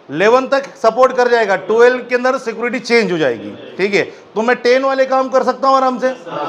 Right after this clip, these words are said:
इलेवन तक भी कर सकता हूँ, लेकिन ट्वेल्व आ जाए, तो वहाँ पर थोड़ा बहुत customer को risk वगैरह बोलना पड़ जाए, ठीक है। ये चीज़ की बारी, अ, ये हो जाएगा। तो अभी यहाँ पर देख सकते हैं, हमने tool open किया है, आईसी को detect किया हुआ है,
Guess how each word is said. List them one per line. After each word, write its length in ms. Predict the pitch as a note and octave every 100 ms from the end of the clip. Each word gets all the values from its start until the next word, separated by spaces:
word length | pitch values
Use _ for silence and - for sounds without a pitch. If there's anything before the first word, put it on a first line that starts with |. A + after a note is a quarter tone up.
| - - - -
इलेवन 300 | G3+ A#3 A#3
तक 120 | B3
भी 140 | C4+
कर 140 | B3+ A3+
सकता 300 | A3 A3+ E3
हूँ, 420 | B2 - - D3
लेकिन 300 | F#3 A#3+ A#3+
ट्वेल्व 360 | - A3+ B3
आ 80 | A#3+
जाए, 240 | A#3 A#3+ A#3
तो 120 | A#3
वहाँ 180 | G3+ G#3
पर 180 | A#3 A#3
थोड़ा 260 | G#3 G#3
बहुत 340 | G#3 A3 - -
customer 440 | F3+ - G3+ G#3
को 160 | F#3+ G#3+ F#3 C3+ F3
risk 240 | G3 E3
वगैरह 280 | F#3 G3+ G3+
बोलना 260 | F#3 F#3
पड़ 180 | F#3+ F#3
जाए, 280 | F3+ F#3 G#3+ - -
ठीक 140 | F#3 A3
है। 60 |
ये 120 | G3 G3+
चीज़ 220 | G3 -
की 80 | G#3+
बारी, 260 | F3 F3
अ, 340 | F#3 D#3+ D#3 D3+ -
ये 80 | D3+
हो 140 | F3 C#3+
जाएगा। 240 | A#2 A2 - - - -
तो 60 |
अभी 240 | F#3 F#3+ A3+
यहाँ 180 | A3 A#3
पर 120 | B3
देख 140 | A#3+
सकते 260 | A#3+ A3 A#3
हैं, 80 | A3+
हमने 400 | G#3+ A3+ A3+ A3
tool 240 | G3 G#3
open 220 | G3 G#3+
किया 260 | G3+ G#3+ G#3
है, 60 |
आईसी 340 | G3 F#3 F#3+ G#3
को 100 | G#3
detect 320 | F3+ G3+ G3+
किया 120 | G3+
हुआ 200 | F#3+ F#3+
है, 100 | G3+